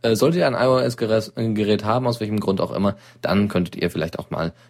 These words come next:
die Webnotes von Ubuntu One ausprobieren. Ja, Torrent,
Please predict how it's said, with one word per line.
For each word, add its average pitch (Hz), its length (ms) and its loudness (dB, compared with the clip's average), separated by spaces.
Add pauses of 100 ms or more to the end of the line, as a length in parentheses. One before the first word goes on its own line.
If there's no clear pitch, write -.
(100)
die 104 140 2
Webnotes 117 500 2
von 147 320 0
Ubuntu 95 640 0
One 82 260 2
ausprobieren. - 720 -12 (2250)
Ja, 98 360 2
Torrent, 196 720 0